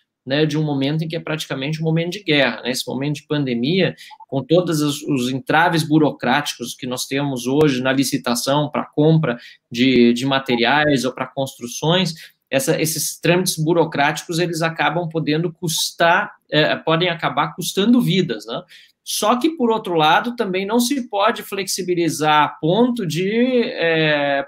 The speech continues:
permitir que a roubalheira aconteça. Então, as, a, a, as instâncias de controle precisam atuar firmemente, nós como deputados também,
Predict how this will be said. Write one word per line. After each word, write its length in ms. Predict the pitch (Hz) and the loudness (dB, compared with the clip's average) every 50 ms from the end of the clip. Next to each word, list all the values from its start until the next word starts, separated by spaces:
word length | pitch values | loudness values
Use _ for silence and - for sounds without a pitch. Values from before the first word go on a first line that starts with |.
| - | -2
permitir 520 | - 202 208 202 208 185 165 - - 190 196 | 0 0 0 0 -2 -4 -4 -6 -6 -6 -4
que 100 | - 247 | -2 -2
a 60 | 240 | 0
roubalheira 500 | 233 233 226 226 185 165 165 175 202 214 | 0 2 2 2 2 0 0 -2 -2 -4
aconteça. 680 | - - 233 233 240 220 202 220 220 - - - - - - - - - - _ _ _ - | -4 -4 -4 -4 -4 -4 -4 -4 -4 -4 -8 -10 -14 -16 -20 -20 -20 -20 -20 _ _ _ -8
Então, 400 | 127 120 - 165 170 202 220 214 | -6 0 2 4 4 4 2 0
as, 140 | 202 185 180 | 0 0 2
a, 580 | 180 175 170 - - 135 131 120 110 - - - | 2 2 2 2 2 2 4 4 2 0 -2 -2
a, 640 | - 131 127 120 120 117 117 113 - - - 117 123 | 0 0 2 2 2 0 0 -4 -4 -4 -4 -2 -2
as 140 | 123 120 123 | -2 -2 -4
instâncias 500 | 139 135 - - - 170 190 196 190 180 | -4 -6 -2 0 2 2 2 2 0 -2
de 120 | 160 165 160 | -4 -2 0
controle 520 | 165 165 151 156 - 143 143 135 127 - | 0 0 0 0 0 0 0 0 -2 -4
precisam 480 | - - - - - 175 190 202 190 156 | -8 -8 -6 -4 -4 -4 -4 -2 -2 -2
atuar 340 | 147 - - 143 131 131 | -2 -2 -2 -2 -2 -2
firmemente, 720 | - - 120 120 117 117 110 117 123 143 165 160 - - | -2 -4 -6 -6 -6 -4 -4 -2 -2 -2 -4 -6 -8 -8
nós 280 | 127 135 151 175 185 - | -4 0 2 2 2 0
como 240 | - 165 156 151 139 | 0 -2 0 0 0
deputados 580 | 135 135 - _ _ - 131 131 127 127 - | -2 -4 -4 _ _ 0 0 2 0 -2 -4
também, 500 | - 127 110 110 104 107 110 135 170 190 | -6 -6 -6 -4 -4 -2 0 0 0 -2